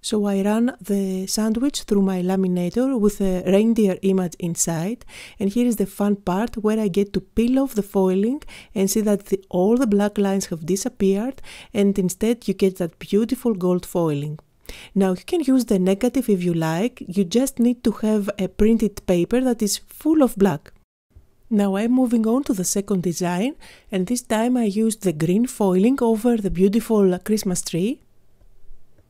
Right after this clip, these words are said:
And here is the fun part again, where I peel off, uh, the green foiling, and you see the beautiful design, so elegant.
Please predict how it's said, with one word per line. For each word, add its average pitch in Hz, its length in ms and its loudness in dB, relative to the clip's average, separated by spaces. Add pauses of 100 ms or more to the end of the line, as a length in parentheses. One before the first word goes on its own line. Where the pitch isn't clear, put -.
(580)
And 226 140 -2
here 226 160 2
is 208 120 2
the 185 80 0
fun 196 340 0
part 190 240 -4
again, 190 540 -2
where 202 500 2
I 180 160 -2
peel 202 400 2
off, 185 320 -4
uh, 170 180 -8
the 185 160 -2
green 175 300 2
foiling, 196 640 -2 (280)
and 220 160 2
you 208 80 0
see 254 220 0
the 214 140 -2
beautiful 202 680 -2
design, 175 640 -2 (220)
so 254 380 0
elegant. 151 680 -2